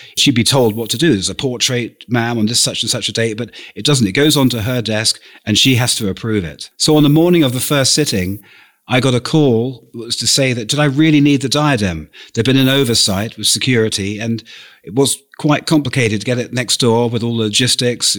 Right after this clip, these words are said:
As I say, George Bush was staying, security was really tight. Did I really need the diadem? And part of me, the Englishman in me, was gonna say, "Well, that's fine, fine, no problem." But luckily, something in me said, "Actually, no, I do need it." And I'm so glad. And apparently, Angela told me that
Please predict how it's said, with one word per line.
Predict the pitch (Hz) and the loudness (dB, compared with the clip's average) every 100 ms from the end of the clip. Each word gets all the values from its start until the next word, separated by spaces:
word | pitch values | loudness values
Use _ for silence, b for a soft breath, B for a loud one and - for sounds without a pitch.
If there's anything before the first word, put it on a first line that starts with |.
| 85 | -6
As | 113 101 | -8 -4
I | |
say, | 110 | -4
George | 113 120 117 | 0 -2 0
Bush | 131 - | -2 0
was | 120 | -4
staying, | - 120 120 | -2 0 0
security | - - 123 123 120 | -2 -4 -4 -4 -6
was | 104 120 | -8 -8
really | 113 | -6
tight. | 107 120 113 B B B | -6 -6 -8 B B B
Did | 139 | 0
I | 143 | 2
really | 139 143 | 2 4
need | 139 139 | 4 2
the | 123 | 0
diadem? | 117 123 117 95 80 80 - | -2 0 0 -2 -6 -10 -6
And | 113 - | -8 -2
part | - 170 156 | 2 4 4
of | 113 | 4
me, | 110 120 | 2 2
the | 151 | 2
Englishman | 160 156 143 127 | 4 4 2 2
in | 113 | 2
me, | 107 | 2
was | 113 110 | 0 -4
gonna | 123 113 | -6 -4
say, | - 120 98 | -4 -4 -6
"Well, | 85 | -12
that's | 113 110 - | -12 -4 -2
fine, | - 95 101 107 | -2 -4 -4 -4
fine, | - 98 101 | -4 -6 -2
no | 107 | -2
problem." | 120 117 92 95 104 _ _ | -2 -4 -8 -8 -12 _ _
But | 120 117 - _ _ _ _ | -2 -2 -6 _ _ _ _
luckily, | 131 170 175 - 117 | 2 4 2 0 0
something | 107 147 147 - 123 113 110 | 2 2 0 0 0 0 -2
in | 110 123 | -4 0
me | 120 110 | 2 2
said, | 120 | -2
"Actually, | 113 123 - 110 | -4 -2 -2 0
no, | 104 98 | 0 0
I | 95 | 0
do | 104 101 | 0 0
need | 85 80 | -2 -6
it." | - - B B B B | -12 -14 B B B B
And | - 98 98 98 - | -6 -4 -2 -6 -6
I'm | 110 113 | -4 0
so | - 123 | 2 0
glad. | 127 131 110 104 | 0 0 0 2
And | 127 | 0
apparently, | 135 156 135 110 | 2 0 2 0
Angela | 120 113 120 110 | 2 0 0 -2
told | 127 117 | -2 0
me | 104 | 0
that | 101 110 - | 0 -4 -10